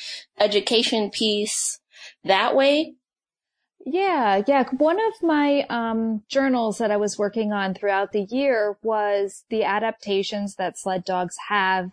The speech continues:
Speaker 2: and what make sled dogs different than, you know, the dogs that you might have in your house. Um, I have a Newfoundland and a boxer.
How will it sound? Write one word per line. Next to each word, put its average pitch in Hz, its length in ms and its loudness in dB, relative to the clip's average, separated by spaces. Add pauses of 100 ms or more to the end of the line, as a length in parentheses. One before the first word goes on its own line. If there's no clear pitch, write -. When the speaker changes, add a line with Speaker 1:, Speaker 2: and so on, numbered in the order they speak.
(140)
Speaker 2:
and 190 200 -8
what 208 240 -2
make 196 440 -2 (520)
sled 226 440 -2
dogs 185 800 -2 (500)
different 214 600 -2
than, 185 680 -2 (260)
you 247 100 -6
know, 208 140 0
the 202 100 0
dogs 220 420 0
that 196 360 0 (240)
you 214 120 -2
might 208 220 -2
have 190 260 -4
in 190 120 -4
your 185 160 -6
house. 185 800 -2 (140)
Um, 180 580 -2 (380)
I 202 140 4
have 190 260 0
a 202 160 -2
Newfoundland 190 920 -4
and 180 220 -2
a 180 60 -2
boxer. 180 760 -2